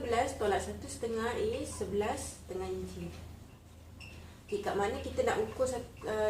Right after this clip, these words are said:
sebelas inci tu, sebelas setengah inci? Okey. Tarik balik kain ni sampai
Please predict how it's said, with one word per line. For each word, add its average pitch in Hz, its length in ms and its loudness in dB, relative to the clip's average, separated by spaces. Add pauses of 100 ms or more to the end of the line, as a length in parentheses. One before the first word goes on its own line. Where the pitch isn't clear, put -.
sebelas 214 320 0
inci 233 400 -4
tu, 240 160 0
sebelas 220 240 0
setengah 220 240 2
inci? 254 320 -2
Okey. - 560 -6 (1120)
Tarik 226 320 4
balik 233 480 8
kain 233 400 6
ni 302 160 0
sampai 233 560 2